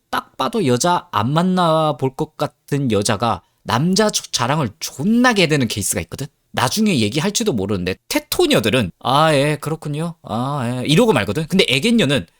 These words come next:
"와, 언니 진짜 대단해요. 어떻게 남자를 그렇게 잘 꼬셔요?" 알면서 개 띄워줘. 근데 결정적일 때 애견녀는 자기 본심을 안 숨기거든요. "언니, 혹시 그 남자 사진 있어요?"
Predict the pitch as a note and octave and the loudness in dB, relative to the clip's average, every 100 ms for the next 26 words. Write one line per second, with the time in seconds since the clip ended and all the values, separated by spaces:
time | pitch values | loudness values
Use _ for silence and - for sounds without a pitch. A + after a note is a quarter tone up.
0 | - E4 C4+ A3 A#3+ G#3 A3 B3+ B3+ - | -6 -6 2 4 6 6 4 2 2 0
1 | - A#4 - A3 G3+ B3 A#3 A3 G3+ E3 | 0 -2 0 0 2 2 4 4 4 4
2 | A#3+ B3+ F3+ C#3+ F3+ G#3+ E3+ F#3+ - C#3+ | 2 0 2 0 0 -2 -2 -4 -2 -2
3 | - A3 G#3 F3 D#3+ G3+ A#3 _ - C#3+ | 0 2 4 4 4 4 0 _ -2 0
4 | F#3 A3+ F#3+ E3+ C3+ - A#2+ F2 - - | 2 2 0 -2 -4 -2 -2 -4 -10 -4
5 | C#3+ D#3 F#3 - D3+ E3+ A#3+ A#3 G3 A#2+ | 2 2 0 -2 0 2 4 4 2 0
6 | - E2+ - A2 A#2+ C#3 B2 A#2 - B2 | -2 -6 -4 -4 -2 0 0 0 0 -2
7 | D3 C3 A#2 A#2+ C#3 B2+ B2 F#2 G#2+ D#3+ | -2 -2 0 0 0 -2 -2 -4 -2 -2
8 | D3 A2+ F2+ E2+ D3 - - - - E3 | -4 -6 -6 -6 -6 -8 -14 -6 -2 0
9 | F3+ E3 A2+ _ _ - G#3 - G#3+ F#3 | 2 0 -2 _ _ -10 -2 0 2 2
10 | F#3+ D#3+ - D3+ F3 E3+ B3 B3 A#3+ E3+ | 2 0 0 -2 0 -2 -2 0 0 2
11 | D3 D#3+ G#3 | 4 4 2